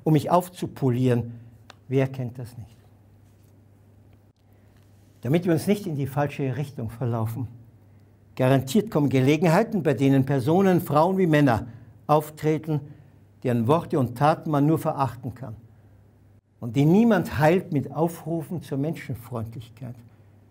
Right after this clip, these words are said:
Dann soll scharf widersprochen werden, entschieden, unfreundlich und eindeutig. Mir schaudert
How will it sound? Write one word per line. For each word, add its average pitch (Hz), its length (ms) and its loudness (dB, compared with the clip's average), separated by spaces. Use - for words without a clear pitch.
Dann 160 220 2
soll 160 240 2
scharf - 580 -2
widersprochen 143 800 -8
werden, 110 280 -6
entschieden, 175 560 -2
unfreundlich 147 880 -2
und 139 180 -6
eindeutig. 147 680 -8
Mir 127 120 -2
schaudert 147 480 -2